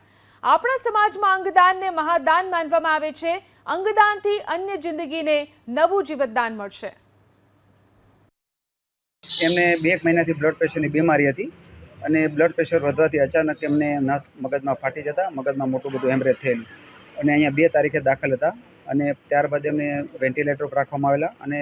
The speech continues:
Speaker 2: ઘનિષ્ઠ અને ઘણી બધી, અ, અદ્યતન સારવાર કર્યા પછી પણ એમની તબિયતમાં સુધારો ન થતા એમને ગઈકાલે, એટલે કે તારીખ, અ, પાંચના રોજ સવારે બ્રેઇન ડેડ, અ, જાહેર કરવામાં આવ્યા.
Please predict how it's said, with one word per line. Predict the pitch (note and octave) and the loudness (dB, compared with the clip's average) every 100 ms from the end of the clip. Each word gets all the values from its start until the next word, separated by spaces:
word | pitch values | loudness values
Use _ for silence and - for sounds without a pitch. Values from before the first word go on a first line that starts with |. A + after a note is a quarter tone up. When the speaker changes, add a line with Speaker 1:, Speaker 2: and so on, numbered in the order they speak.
| C#3+ | -6
Speaker 2:
ઘનિષ્ઠ | C#3 D3+ C#3 D3+ | -4 -4 -2 -2
અને | C#3 C#3 C3 - | 0 -2 -6 -8
ઘણી | C3+ | -6
બધી, | C3+ C#3 C#3+ C#3 G#2 - | -4 -4 -4 -6 -10 -8
અ, | C3+ | -4
અદ્યતન | B2+ B2+ D3 C#3+ C3+ | -2 0 -2 -2 -6
સારવાર | - C#3+ C#3+ | 0 2 2
કર્યા | B2+ D3 | 0 0
પછી | C#3 D3+ - | 2 0 -2
પણ | E3+ C#3 A2+ - - - - - | -2 -2 -4 -14 -20 -20 -20 -2
એમની | D3 | 0
તબિયતમાં | C#3+ D3 D#3 D#3+ D3+ | 2 2 2 2 0
સુધારો | C3 C#3+ C#3+ C#3 | -4 2 2 4
ન | C#3+ | 4
થતા | D#3+ C#3 C3 F3+ - | 2 0 -2 -4 -6
એમને | C#3 C#3 | -2 0
ગઈકાલે, | C3+ D#3 D3+ B2+ A2+ - - - - | 2 2 2 0 -2 -12 -20 -20 -10
એટલે | C3+ C#3+ | -4 -2
કે | C#3+ | -2
તારીખ, | C#3+ C#3+ C#3+ - | 2 2 2 0
અ, | C#3+ C3+ | 2 2
પાંચના | - D3 D3 - D3 | 2 0 0 -2 0
રોજ | C#3+ D3+ | 2 2
સવારે | - C#3+ C#3+ C#3 | 0 2 4 2
બ્રેઇન | C3 D3+ | 2 2
ડેડ, | C#3+ C#3+ D3+ | 2 0 4
અ, | C#3 C3+ | 6 6
જાહેર | B2+ C#3 C#3 | 4 2 2
કરવામાં | C3+ C#3 C3+ | 4 2 4
આવ્યા. | D3 F3+ | 2 2